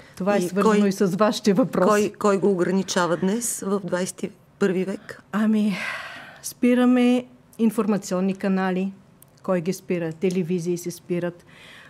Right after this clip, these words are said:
Speaker 1: А, факта, че си представител на определена държава или определена националност, нямаш право да споделяш, а, новини, а,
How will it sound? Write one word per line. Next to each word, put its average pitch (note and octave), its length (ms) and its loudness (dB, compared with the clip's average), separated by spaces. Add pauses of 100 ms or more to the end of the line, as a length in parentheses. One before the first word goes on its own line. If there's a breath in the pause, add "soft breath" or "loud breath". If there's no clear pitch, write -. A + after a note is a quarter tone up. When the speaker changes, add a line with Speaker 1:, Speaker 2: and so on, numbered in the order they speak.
(300 loud breath)
Speaker 1:
А, G3 260 0
факта, G#3 440 0
че A#3+ 140 -4
си G3+ 160 -2
представител G3+ 800 0
на F3 520 0
определена G3 680 0
държава F#3 540 0
или F#3+ 120 0
определена F#3 480 -2
националност, F#3 800 -2
нямаш F3+ 380 -4
право F3 320 -4
да E3 240 -4 (600 loud breath)
споделяш, F#3+ 840 -2
а, F3 240 -2
новини, F#3+ 600 0 (520 loud breath)
а, F3+ 340 -4